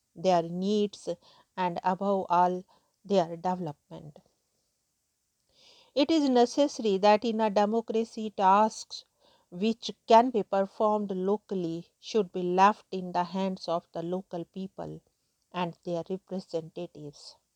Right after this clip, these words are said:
Common people are more familiar with their local government than with the lo-, government at the state or national level. They are also more concerned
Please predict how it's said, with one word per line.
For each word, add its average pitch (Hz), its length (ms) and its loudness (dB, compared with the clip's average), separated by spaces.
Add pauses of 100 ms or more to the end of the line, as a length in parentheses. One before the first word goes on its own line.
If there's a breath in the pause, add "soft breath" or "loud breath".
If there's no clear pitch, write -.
(960 soft breath)
Common 294 360 4
people 277 360 2
are 254 160 8
more 226 380 0
familiar 214 760 0 (420)
with 190 360 -2
their 202 200 6
local 208 480 0
government 202 640 -4
than 202 420 0
with 196 240 -2
the 185 120 0
lo-, 190 280 -2 (200)
government 202 520 0 (120)
at 190 240 2
the 180 100 -6
state 202 480 -4
or 180 140 -2
national 175 540 -6
level. 175 440 -8 (1120 soft breath)
They 196 180 4
are 175 240 6
also 202 480 0
more 196 320 -2
concerned 196 720 -4